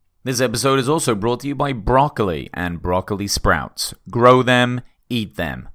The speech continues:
sulforaphane, and live forever. Doctor Rhonda Patrick says so, and I'm far too dumb to argue. Eat them now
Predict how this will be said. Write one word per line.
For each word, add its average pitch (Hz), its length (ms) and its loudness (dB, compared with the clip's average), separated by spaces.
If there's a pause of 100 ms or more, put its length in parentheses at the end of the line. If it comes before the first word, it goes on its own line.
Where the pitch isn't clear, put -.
(160)
sulforaphane, 92 1000 -2 (260)
and 85 160 -6
live 85 160 -2
forever. 78 460 -6 (880)
Doctor 131 320 0
Rhonda 131 400 0
Patrick 143 500 0
says 107 380 0
so, 110 320 2
and 107 100 0
I'm 101 140 -6
far 120 340 2
too 104 240 -6
dumb 92 280 -4
to 90 160 -4
argue. 78 480 -4 (300)
Eat 156 220 -2
them 143 220 0
now 98 400 -2